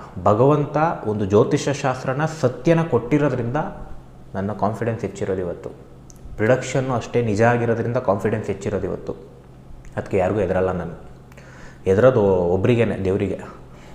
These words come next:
ಯಾವ ವ್ಯಕ್ತಿಗೂ ಹೆದರಲ್ಲ. ಶಕ್ತಿನೇ ಇಂಪಾರ್ಟೆಂಟ್ ಆಗಲ್ಲ ಜೀವನದಲ್ಲಿ, ಇದೇ ಇಂಪಾರ್ಟೆಂಟ್, ಇದೇ ಇಂಪಾರ್ಟೆಂಟ್. ಅರ್ಥ ಆಯ್ತಾ? So ಎಲ್ಲರಿಗೂ ಒಳ್ಳೇದಾಗಲಿ ಅಂತಲೇ ಬಯಸೋಣ. ಯಾರು ಕೆಟ್ಟದಾಗಿ ಹೇಳ್ತೀರಾ ಜ್ಯೋತಿಷ್ಯ,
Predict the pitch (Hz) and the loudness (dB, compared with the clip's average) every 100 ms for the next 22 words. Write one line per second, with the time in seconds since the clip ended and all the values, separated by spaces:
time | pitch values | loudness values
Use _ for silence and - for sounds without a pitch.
0 | - - - - 92 92 104 110 110 - | -14 -12 -12 -8 -2 2 4 4 4 0
1 | - 120 113 92 87 87 - - - - | -2 0 0 0 -4 -6 -10 -16 -20 -20
2 | - - - - - - - - 135 135 | -20 -20 -20 -20 -20 -20 -16 0 2 2
3 | - - 170 175 156 - 147 143 139 127 | -4 2 4 6 4 4 4 4 2 2
4 | 117 104 101 101 104 95 87 - - - | 2 2 2 0 0 -2 -4 -6 -14 -18
5 | - - - - - - - - - - | -20 -20 -20 -20 -20 -20 -20 -20 -20 -14
6 | 98 98 98 98 87 87 85 - - - | -6 -2 -2 -2 -4 -4 -8 -10 -12 -18
7 | - - - - - - - - 92 104 | -20 -20 -20 -20 -20 -14 -12 -8 -4 -2
8 | 107 98 90 90 87 - - - - - | -2 -2 -4 -4 -8 -10 -14 -18 -20 -20
9 | - - - - - 90 - - - - | -20 -20 -20 -12 -6 -4 -4 -8 -12 -18
10 | - - - - - - 123 120 - - | -18 -20 -20 -20 -18 -4 -2 -2 -4 -10
11 | - - - - - 90 92 123 123 98 | -12 -12 -12 -12 -10 -8 -4 -2 0 0
12 | 113 113 104 101 - 101 90 90 98 98 | 0 0 -2 -4 -4 -4 -4 -4 -4 -2
13 | 92 107 127 - 95 - 127 123 117 110 | 2 2 2 -2 0 2 2 2 0 -2
14 | 98 101 101 92 | 0 -2 -4 -4